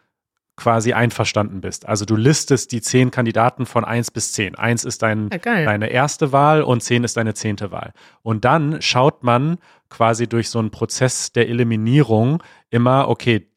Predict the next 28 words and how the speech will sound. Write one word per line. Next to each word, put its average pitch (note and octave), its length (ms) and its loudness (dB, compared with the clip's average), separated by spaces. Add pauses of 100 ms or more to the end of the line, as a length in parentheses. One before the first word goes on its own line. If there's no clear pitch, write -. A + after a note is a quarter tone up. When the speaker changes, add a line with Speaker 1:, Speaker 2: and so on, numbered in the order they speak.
(340)
Speaker 1:
dieser D3+ 260 4
Kandidat, C3+ 640 0
den A#2+ 200 2
wollen A#2+ 240 4
die A2 220 -4
wenigsten A#2+ 520 2
Menschen, G2 420 0
dann A#2 120 4
eliminieren A2 540 2
wir E2+ 240 -8 (160)
die. F#2+ 180 -6
Und G#2+ 220 -8
dann B2 240 0 (220)
zählt B2+ 320 2
man A#2 120 0
quasi A2+ 300 0
wieder A2 180 0
von G#2 160 -6
vorne E3 480 2 (300)
und B2 160 -2
am A#2+ 140 0
Ende C3+ 460 4
hat - 180 -4
man B2 200 2
nicht E3+ 260 2
unbedingt D3 760 0
den C3+ 160 0
Kandidaten, B2 840 -2